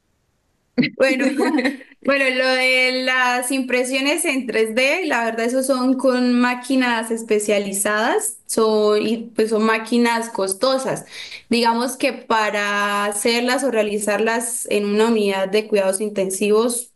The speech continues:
Speaker 1: saldrían muy costosas. Igual eso también depende en la clínica o en el hospital donde se esté trabajando, con qué recursos cuenta, eh, cómo aportaría la clínica para eso.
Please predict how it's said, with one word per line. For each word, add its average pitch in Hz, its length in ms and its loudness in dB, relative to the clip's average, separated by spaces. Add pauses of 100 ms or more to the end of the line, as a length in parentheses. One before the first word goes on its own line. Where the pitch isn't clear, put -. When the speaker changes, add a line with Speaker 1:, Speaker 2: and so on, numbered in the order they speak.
(140)
Speaker 1:
saldrían 202 600 0
muy 202 160 0
costosas. 190 680 -4 (520)
Igual 269 260 2
eso 277 180 0
también 240 300 2
depende 247 1200 2
en 214 120 0
la 202 180 0
clínica 240 580 0
o 208 60 0
en 202 60 2
el 196 100 0
hospital 202 580 -2
donde 202 640 0
se 202 160 0
esté 202 200 0
trabajando, 226 840 0
con 220 200 0
qué 226 140 0
recursos 220 680 0
cuenta, 254 840 0 (540)
eh, 208 800 0
cómo 247 280 2
aportaría 208 640 0
la 202 220 -2
clínica 214 580 -2
para 180 260 0
eso. 180 220 -4